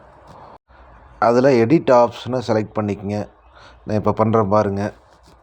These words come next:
விசிபிலிட்டி எல்லாத்துக்கும் தெரியும்னா பப்ளிக்ல இருக்கணும்.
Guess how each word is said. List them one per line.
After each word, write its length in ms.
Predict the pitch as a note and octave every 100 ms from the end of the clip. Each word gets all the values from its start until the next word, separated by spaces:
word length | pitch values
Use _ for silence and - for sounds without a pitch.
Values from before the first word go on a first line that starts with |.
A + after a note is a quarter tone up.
| _ _ _ _ - - -
விசிபிலிட்டி 720 | C#3+ C3+ D3 E3+ D#3+ B2 D#3+ C#3
எல்லாத்துக்கும் 480 | C3+ C#3+ C#3+ C3
தெரியும்னா 240 | C3+ C3+ D3
பப்ளிக்ல 400 | C3 A#2 C3 B2+
இருக்கணும். 460 | B2+ A#2+ A#2 B2